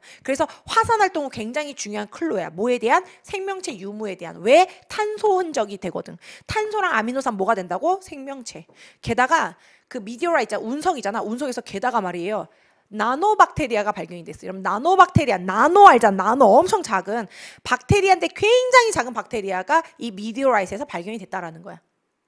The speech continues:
그러면 누군가는 이렇게 얘기하겠지. 성급하게. "쌤, 그러면 탄소에 나노박테리아, 이거 생명체 빼박 있는 거 아니에요? 이거 당연히 있는 거 아니에요?" 라고 나한테 얘기하겠지만 근데 이거는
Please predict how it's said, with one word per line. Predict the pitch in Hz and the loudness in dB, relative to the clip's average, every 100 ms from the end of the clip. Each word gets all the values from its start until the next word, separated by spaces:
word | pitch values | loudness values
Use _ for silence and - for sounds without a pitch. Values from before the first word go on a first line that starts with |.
| _ _ _ _ _ | _ _ _ _ _
그러면 | - 285 302 269 | -6 -6 -6 -8
누군가는 | 220 277 269 | -10 -6 -6
이렇게 | 202 190 214 | -6 -10 -12
얘기하겠지. | 165 160 - | -12 -14 -16
성급하게. | - 392 392 - 170 190 - - - | -16 -10 -10 -10 -14 -14 -18 -20 -14
"쌤, | - 269 165 175 _ | -8 -8 -8 -16 _
그러면 | - 285 277 226 _ | -8 -6 -6 -8 _
탄소에 | - 427 427 415 277 175 175 _ _ | -8 -6 -6 -8 -8 -8 -12 _ _
나노박테리아, | 214 277 349 294 - 185 180 - | -6 -2 0 -2 -4 -8 -10 -10
이거 | 269 330 466 | -6 -4 -4
생명체 | - 440 453 466 466 440 _ _ | -4 -6 -4 -2 -4 -4 _ _
빼박 | 403 427 480 | 0 2 2
있는 | 403 359 | 0 -4
거 | 370 | -2
아니에요? | 277 311 | -2 -4
이거 | 269 | -8
당연히 | 320 - 214 277 381 | -8 -8 -6 -4 -4
있는 | 370 359 | -6 -2
거 | 294 | -2
아니에요?" | 202 220 262 | -2 -4 0
라고 | 247 208 | -2 -2
나한테 | 202 208 | -6 -6
얘기하겠지만 | 175 202 233 180 226 220 - - - | -10 -10 -12 -14 -14 -14 -18 -20 -14
근데 | 330 | -12
이거는 | 277 220 269 359 339 320 | -10 -10 -4 -4 -4 -6